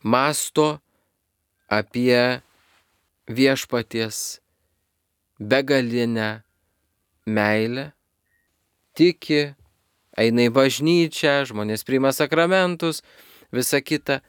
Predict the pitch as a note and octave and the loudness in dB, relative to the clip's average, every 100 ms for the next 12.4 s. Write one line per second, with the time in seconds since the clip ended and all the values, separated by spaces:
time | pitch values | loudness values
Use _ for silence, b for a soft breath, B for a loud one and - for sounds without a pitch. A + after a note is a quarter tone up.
0 | _ _ _ - C3 C3 D#3+ E3+ C#3+ A#2 | _ _ _ -4 -2 0 0 0 0 -2
1 | - F3 E3+ A#2 G#2+ B2 E3 _ _ _ | -2 -2 2 4 4 2 -4 _ _ _
2 | _ _ _ _ _ _ A2+ G#2+ A2 A2+ | _ _ _ _ _ _ -8 -2 0 0
3 | A2 G#2+ G2 - G2+ A#2 - - _ _ | -2 -4 -6 -16 -18 -18 -20 -20 _ _
4 | _ _ b b b b b - A2+ C#3 | _ _ b b b b b -2 0 0
5 | D3 - F3 E3 D3 C#3 C3 B2+ - C#3+ | -2 -2 -2 0 0 0 0 -4 -4 -4
6 | C3+ A#2 A#2 A2+ A2 G2+ - D3+ - - | -4 -6 -8 -6 -6 -6 -6 -6 -8 -20
7 | _ _ _ _ _ _ _ _ _ A2 | _ _ _ _ _ _ _ _ _ -4
8 | A2+ C#3 D3 A#2+ G#2+ G#2 - _ _ _ | 0 2 0 -2 -8 -10 -16 _ _ _
9 | _ _ _ _ _ - A2+ A#2 A#2+ C3+ | _ _ _ _ _ -8 0 2 2 2
10 | D#3 F3 E3 - - A#2 B2 A#2+ B2 A2+ | 2 0 -2 -6 -6 -2 0 0 -2 -6
11 | A2+ A2+ A2+ A2+ - A2 - G#2+ - G#2+ | -4 -4 -4 -6 -8 -10 -10 -10 -6 -6
12 | G2+ G2 G#2 A#2 | -6 -10 -14 -20